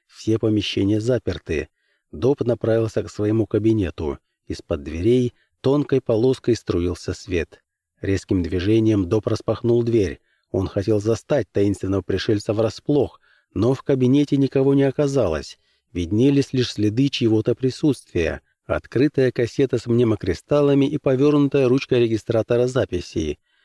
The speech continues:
Доб подошёл к открытому ящику и окинул быстрым взглядом полки. Несомненно, не хватало кассеты с записями кода аксонов.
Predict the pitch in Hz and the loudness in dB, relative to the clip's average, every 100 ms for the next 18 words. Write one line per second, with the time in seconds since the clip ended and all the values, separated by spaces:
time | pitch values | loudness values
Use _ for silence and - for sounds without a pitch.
0 | _ - 95 120 - 110 104 - 113 104 | _ -8 -2 -2 -2 -2 -2 0 -2 -2
1 | - 110 107 98 95 117 131 139 - 135 | -2 -2 0 0 2 0 0 -2 -2 0
2 | 143 127 - 139 135 123 113 131 135 123 | 2 0 0 0 2 2 0 0 0 0
3 | 113 107 95 98 107 - 110 82 - 76 | 2 2 0 0 -2 -2 -2 -2 -6 -8
4 | 65 _ _ _ _ - 85 - 104 117 | -8 _ _ _ _ -4 -4 -2 0 2
5 | 139 123 85 85 82 98 - 117 110 107 | 2 0 -2 -4 -2 -2 0 0 0 -2
6 | - 123 120 120 92 95 90 107 113 110 | -2 -2 -2 -2 -2 -2 -2 -2 0 0
7 | - 104 110 117 - - 147 95 80 _ | 0 0 0 -2 -6 -2 0 0 -4 _